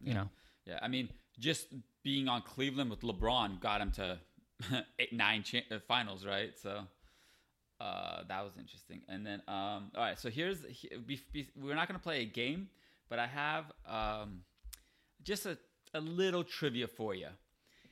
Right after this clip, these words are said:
Speaker 2: I'm going to, okay, so the Toronto Raptors,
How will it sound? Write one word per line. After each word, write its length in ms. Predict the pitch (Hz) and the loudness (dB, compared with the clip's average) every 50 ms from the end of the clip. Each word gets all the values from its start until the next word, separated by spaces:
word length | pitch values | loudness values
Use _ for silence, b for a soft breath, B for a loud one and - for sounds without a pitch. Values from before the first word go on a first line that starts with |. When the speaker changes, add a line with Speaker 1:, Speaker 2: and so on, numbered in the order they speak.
| - _ _ _ _ _ _ _ _ _ _ _ _ _ _ _ _ _ _ _ _ - 135 | -20 _ _ _ _ _ _ _ _ _ _ _ _ _ _ _ _ _ _ _ _ -2 0
Speaker 2:
I'm 180 | 151 165 156 | 0 2 2
going 340 | 135 165 175 190 220 226 226 | 2 2 4 4 2 0 0
to, 140 | - - 156 | 0 -2 0
okay, 160 | 127 139 110 | 2 0 0
so 180 | - - 131 117 | 0 0 -2 -2
the 140 | 104 110 | -2 -2
Toronto 800 | - - - 143 147 147 151 156 170 185 190 196 202 202 208 160 101 | -4 -4 -2 -2 0 0 0 0 0 0 0 0 0 -2 -2 -2 0
Raptors, 560 | 113 104 98 101 - - - - - - - | 0 0 0 0 -6 -14 -18 -16 -14 -14 -10